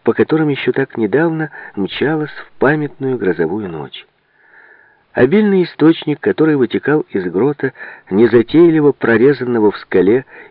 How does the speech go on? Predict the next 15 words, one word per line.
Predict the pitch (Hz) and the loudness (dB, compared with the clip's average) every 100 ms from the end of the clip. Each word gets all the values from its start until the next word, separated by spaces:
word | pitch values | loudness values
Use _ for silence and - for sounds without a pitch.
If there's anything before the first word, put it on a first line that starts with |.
| - | -2
и | |
некогда | 104 113 135 131 113 110 | 2 2 2 0 2 2
предназначавшегося | 110 92 98 90 95 - 131 127 113 107 - 98 - - - | 2 0 0 0 -2 0 -2 -2 -2 -2 -4 -8 -10 -20 -18
для | 76 82 104 | -6 0 0
отправления | - 107 104 143 143 131 | 0 2 2 2 2 -2
исполненных | 113 - 123 131 127 113 107 | -4 0 2 4 2 -2 -6
суеверия | - 98 90 107 123 98 87 | -2 0 2 2 2 2 0
обрядов, | 82 151 156 147 - - - - _ | -2 -2 -2 -6 -12 -20 -20 -20 _
убегал, | 117 113 131 180 202 | -2 2 4 4 4
журча, | 185 175 147 - 160 175 - _ | 4 0 0 -4 -2 -2 -8 _
меж | 110 123 - | 0 0 0
кустов | 113 - - 165 170 - | -4 -6 0 0 0 -2
вереска | 107 151 143 - - | 0 0 -2 -6 -4
вглубь | 104 80 135 147 - | -4 0 -2 -2 -2
долины, | 90 92 139 139 | -2 0 -2 -6